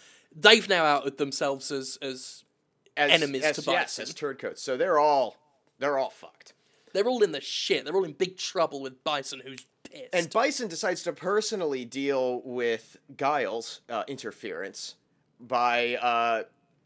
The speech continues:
Speaker 2: using his totally sweet arcade control panel.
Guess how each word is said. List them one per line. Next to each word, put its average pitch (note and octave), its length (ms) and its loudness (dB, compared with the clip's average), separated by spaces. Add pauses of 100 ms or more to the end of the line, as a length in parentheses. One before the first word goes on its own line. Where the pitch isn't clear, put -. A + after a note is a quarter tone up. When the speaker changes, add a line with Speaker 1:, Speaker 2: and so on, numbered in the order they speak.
Speaker 2:
using E3 360 -10
his D3+ 140 -6
totally D3+ 400 -6
sweet D#3 360 -8
arcade C#3 460 -2
control C3 380 -6
panel. E3+ 420 -6